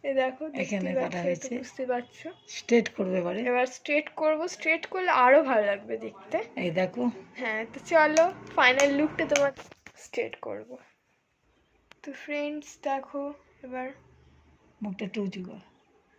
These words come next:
Speaker 2: দেখো বন্ধুরা, আমি যেটুখানি জানি করে দিচ্ছি। আমি নিজেও আগে লকস কাটতাম খুব গো বন্ধুরা, লকস আমার খুব ভালো লাগে। আমি অনেক লকস, সাইড লকস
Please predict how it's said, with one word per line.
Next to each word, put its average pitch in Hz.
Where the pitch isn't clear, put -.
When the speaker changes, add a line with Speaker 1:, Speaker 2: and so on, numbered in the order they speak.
Speaker 2:
দেখো 247
বন্ধুরা, 240
আমি 220
যেটুখানি 214
জানি 202
করে 196
দিচ্ছি। 220
আমি 220
নিজেও 233
আগে 233
লকস 208
কাটতাম 185
খুব 180
গো 160
বন্ধুরা, 160
লকস 214
আমার 226
খুব 202
ভালো 180
লাগে। 190
আমি 233
অনেক 233
লকস, 190
সাইড 202
লকস 190